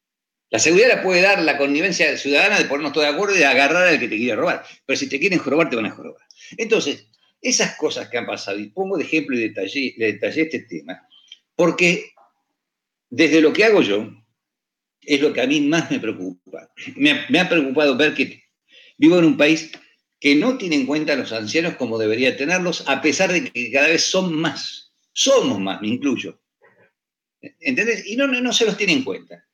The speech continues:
Se los considera sonsos, no sé, no, ¿cómo no se van a dar cuenta? ¿Cómo ir al cajero? ¿Qué, qué, qué? Esta, este, este mismo joven que inventó el sistema, que creo que no sabe ni, ni quién fue San Martín, es el que se, se horroriza porque el, el viejo no sabe manejar la tarjeta.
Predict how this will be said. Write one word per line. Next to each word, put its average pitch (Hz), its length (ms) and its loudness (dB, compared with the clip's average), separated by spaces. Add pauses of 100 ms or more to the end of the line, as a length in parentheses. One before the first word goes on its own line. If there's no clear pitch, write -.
(120)
Se 190 140 -2
los 180 120 0
considera 190 460 2 (360)
sonsos, 180 640 2 (160)
no 196 160 0
sé, - 180 -2
no, 208 160 -2
¿cómo 220 240 0
no 196 80 -2
se - 140 0
van 160 120 0
a 147 140 0
dar 98 100 -10
cuenta? 160 540 0
¿Cómo 131 180 -2
ir 147 120 2
al 117 100 0
cajero? 127 560 -2
¿Qué, 147 180 -10
qué, 190 240 -18
qué? - 1300 -14 (220)
Esta, 180 280 0
este, 202 540 0
este 202 240 0
mismo 208 280 2
joven 190 360 4
que 127 60 0
inventó 123 280 -2
el - 60 -2
sistema, 156 380 0
que 110 160 -4
creo 160 220 0
que 139 80 2
no 135 100 0
sabe 156 240 0
ni, 120 60 -2
ni 107 440 -12
quién 170 220 -2
fue 165 140 -2
San 120 180 0
Martín, 117 400 -4
es 131 140 -2
el 123 100 -4
que 113 100 -6
se, 101 200 -10
se 117 140 -4
horroriza 147 540 0
porque 107 220 -4
el, 101 180 -12
el 117 200 -10
viejo 147 260 -2
no 139 100 0
sabe 143 200 0
manejar 127 320 -2
la 123 100 0
tarjeta. - 460 -12